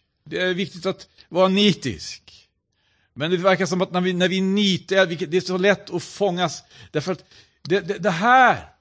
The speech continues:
alltså att vi har att göra med ett evangelium, ett glatt budskap. Som har den karaktären att det kommer som ett ord från honom.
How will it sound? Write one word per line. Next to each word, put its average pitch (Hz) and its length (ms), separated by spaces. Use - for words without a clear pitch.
alltså 156 240
att 196 200
vi 196 60
har 190 140
att 196 60
göra 196 280
med 175 200
ett 156 160
evangelium, 214 760
ett - 120
glatt 190 520
budskap. 196 1000
Som - 360
har 208 160
den 214 220
karaktären 226 760
att 220 100
det 208 60
kommer 226 360
som 214 160
ett 196 180
ord 226 460
från 220 280
honom. 214 600